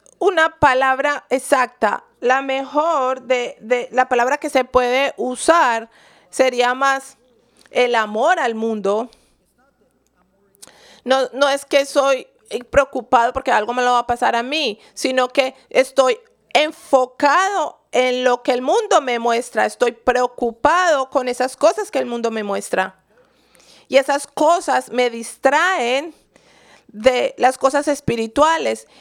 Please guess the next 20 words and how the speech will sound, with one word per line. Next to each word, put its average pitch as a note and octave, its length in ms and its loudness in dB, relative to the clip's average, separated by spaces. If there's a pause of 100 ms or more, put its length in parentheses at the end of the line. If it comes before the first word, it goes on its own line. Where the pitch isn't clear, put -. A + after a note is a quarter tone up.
(200)
y D4 140 2
me C4+ 220 0
previenen B3+ 920 -2 (240)
de B3 640 0
dar A#3 320 2
un C4+ 180 -4
fruto D4+ 680 0 (160)
en B3 220 2
mi A#3+ 100 -6
vida. A#3 440 -4 (2250)
La B3+ 220 2
persona D4+ 560 0
que D4+ 200 0
ama F4 300 0
las C#4+ 180 -2
riquezas G#3+ 720 -4 (1800)
y C#4 160 -2
vive C#4+ 580 0
para A#3+ 460 0
eso A#3+ 420 -2